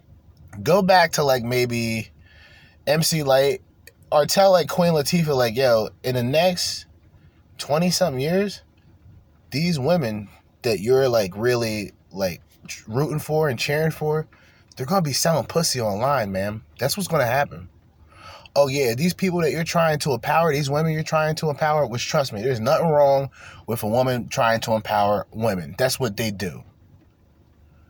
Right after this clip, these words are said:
But to tell Queen Latifah back in those days, like, "Hey, the women, when twenty twenty-three comes,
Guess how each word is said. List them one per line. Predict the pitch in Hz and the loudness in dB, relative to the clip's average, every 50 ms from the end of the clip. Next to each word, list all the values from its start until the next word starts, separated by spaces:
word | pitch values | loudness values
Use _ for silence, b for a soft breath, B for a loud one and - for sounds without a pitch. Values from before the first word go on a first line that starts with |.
| b b b b b - _ _ | b b b b b -20 _ _
But | - 151 135 113 - - - _ - _ - - - _ _ _ _ _ _ _ _ _ _ - - | 0 2 2 2 -2 -6 -10 _ -20 _ -20 -20 -20 _ _ _ _ _ _ _ _ _ _ -8 -6
to | 156 135 | -4 -2
tell | - - 208 220 233 | 0 2 2 2 2
Queen | 202 - - 214 196 | 2 0 2 2 2
Latifah | 175 156 147 - 196 196 185 156 139 120 113 | 2 2 0 0 0 0 2 2 0 0 0
back | 110 135 143 151 - | 2 2 2 2 2
in | 143 | 2
those | 131 139 143 151 151 | 2 2 2 2 2
days, | 135 151 151 160 160 151 139 | 0 0 0 0 0 0 0
like, | 135 113 - | -2 -2 0
"Hey, | - 143 143 123 110 104 101 101 - _ | 0 2 2 2 0 -2 -4 -8 -10 _
the | - 110 | -8 -6
women, | 98 98 120 151 175 190 208 208 214 208 196 - _ _ _ _ _ _ - - - _ _ | -4 -2 0 0 0 0 -2 -2 -4 -6 -8 -12 _ _ _ _ _ _ -20 -20 -20 _ _
when | - 107 101 92 | -10 -8 -8 -8
twenty | - - 151 160 165 165 | -4 -2 0 0 0 0
twenty-three | - - 165 151 139 131 143 156 175 | 0 0 0 0 -2 -2 -4 -4 -4
comes, | 175 - 190 190 196 202 190 - | -2 0 2 2 2 0 -4 -10